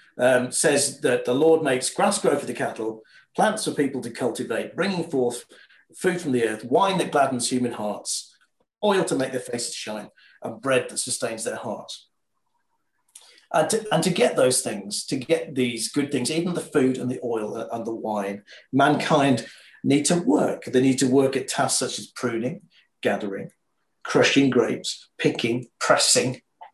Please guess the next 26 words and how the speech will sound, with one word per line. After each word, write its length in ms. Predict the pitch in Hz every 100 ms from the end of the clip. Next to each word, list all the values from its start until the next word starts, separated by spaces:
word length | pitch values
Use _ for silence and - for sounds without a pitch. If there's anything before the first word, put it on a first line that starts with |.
| _ - - _ -
um, 240 | 101 - _
sowing, 640 | - - 160 147 120 123 - _ _
harvesting, 720 | - 147 147 117 - 120 110
threshing, 600 | 110 131 127 - 110 110
winnowing, 520 | 123 127 113 104 101 - _ _ _ _
grinding, 760 | 123 123 123 117 110 107 104 - 117
uh, 160 | 113 - - 120
uh, 120 | - 123
and 240 | 117 107
baking. 480 | 135 127 - 110 - _ _ _ _ _ _ _
The 80 | 131
world 240 | 143 160 139
is 120 | 127
very 400 | 131 123 120 113
good, 400 | 170 120 127 - - _ _ _
but 180 | 120 117
there 180 | 117 113
is 180 | 113 -
still 260 | 123 110
work, 680 | 104 120 156 - - - - _ _ _
uh, 80 | -
for 180 | - 117
human 360 | - 120 110 101
beings 320 | 110 104 -
to 60 |
do. 280 | 110 - -